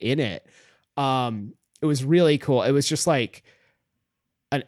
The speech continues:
absolutely amazing experience. You know, tickets were, like, three hundred twenty-five dollars, and it's, like, meals, which were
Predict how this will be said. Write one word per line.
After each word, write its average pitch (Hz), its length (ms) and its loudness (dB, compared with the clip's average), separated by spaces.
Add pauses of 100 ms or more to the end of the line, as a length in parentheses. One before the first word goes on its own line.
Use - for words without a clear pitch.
absolutely 147 760 -2
amazing 104 460 -2
experience. 95 1080 -2 (100)
You 131 140 -2
know, 117 160 -2
tickets - 520 -2
were, 143 140 0
like, 113 340 -4
three 113 260 -6
hundred 120 300 -6
twenty-five 104 500 -8
dollars, 117 720 -2 (100)
and 101 200 -4
it's, 90 180 -8
like, 90 160 -8
meals, 110 800 -4
which 101 220 -8
were 92 140 -6